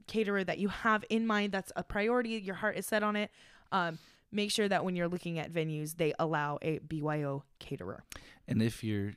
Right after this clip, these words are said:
Speaker 2: if you're having a caterer that is outside of the venue, uh, but they still need access to a kitchen,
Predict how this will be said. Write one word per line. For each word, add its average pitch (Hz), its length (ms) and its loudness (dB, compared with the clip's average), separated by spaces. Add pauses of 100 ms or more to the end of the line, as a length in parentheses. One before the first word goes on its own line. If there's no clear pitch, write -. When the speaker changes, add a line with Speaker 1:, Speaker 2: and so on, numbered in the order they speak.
(580)
Speaker 2:
if 104 160 -4
you're 113 100 0
having 131 400 2
a 107 60 -2
caterer 104 560 -2 (180)
that 90 280 -4 (480)
is 90 240 -4 (100)
outside 107 480 2
of 82 260 -8
the 95 120 -2
venue, 78 460 -4 (580)
uh, 92 160 0
but 92 160 -2
they 95 80 -4
still 104 240 -2
need 92 340 0
access 92 480 -2
to 85 200 -6
a 76 60 -6
kitchen, - 600 -6